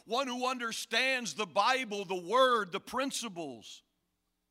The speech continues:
They, they've been developing a deeper understanding.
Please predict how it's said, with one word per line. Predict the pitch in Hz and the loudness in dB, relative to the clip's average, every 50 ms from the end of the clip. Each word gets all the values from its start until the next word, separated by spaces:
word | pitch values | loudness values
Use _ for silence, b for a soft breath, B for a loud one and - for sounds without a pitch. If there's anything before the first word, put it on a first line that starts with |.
| _ _ _ _ _ _ _ _ _ _ _ _ _ _ _ _ _ _ _ _ _ _ _ _ _ _ _ _ _ _ _ _ _ | _ _ _ _ _ _ _ _ _ _ _ _ _ _ _ _ _ _ _ _ _ _ _ _ _ _ _ _ _ _ _ _ _
They, | 165 180 185 190 - - | -4 -4 -4 -6 -10 -10
they've | 165 202 208 185 | -8 -8 -8 -4
been | 170 226 226 226 | -4 -4 -4 -4
developing | 185 208 208 165 143 214 240 277 269 247 - - 220 214 214 202 | -6 -6 -6 -2 2 4 4 6 4 2 -2 -2 -8 -8 -6 -6
a | 196 190 | -8 -10
deeper | 160 131 226 254 254 - - 226 233 233 | -10 -8 -8 -8 -8 -8 -10 -8 -4 -2
understanding. | 233 247 247 226 - 185 196 - - - - 220 226 247 269 269 254 226 185 160 135 117 | -2 -2 -2 -4 -6 -4 -2 -2 -2 -2 -4 -6 -4 -2 -4 -4 -4 -4 -6 -8 -12 -14